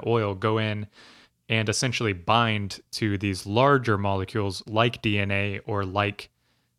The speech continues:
you know, the proteins that are on the outside of your cells, and causes,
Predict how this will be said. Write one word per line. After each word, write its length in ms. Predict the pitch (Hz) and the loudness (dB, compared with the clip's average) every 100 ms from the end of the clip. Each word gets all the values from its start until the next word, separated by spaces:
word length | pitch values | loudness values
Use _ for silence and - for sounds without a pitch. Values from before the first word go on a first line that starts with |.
| _ | _
you 80 | 113 | -2
know, 120 | 104 | 0
the 100 | 98 | -2
proteins 880 | - - 123 - 123 117 113 110 - | -2 4 4 4 0 2 0 -2 -2
that 120 | 113 | 0
are 100 | 104 | 2
on 100 | 101 | 0
the 120 | 95 | -2
outside 500 | 104 101 - 110 98 | 0 0 0 2 2
of 100 | 98 | 0
your 360 | 98 95 92 92 _ - | -2 -2 -4 -8 _ -6
cells, 720 | - 123 113 107 101 98 - _ - _ _ - | -2 2 4 2 0 -4 -10 _ -20 _ _ 0
and 440 | 110 98 90 87 - _ _ _ _ _ _ - | 0 0 -2 -10 -18 _ _ _ _ _ _ -10
causes, 760 | - 131 139 139 135 120 110 | 0 2 2 4 2 2 -6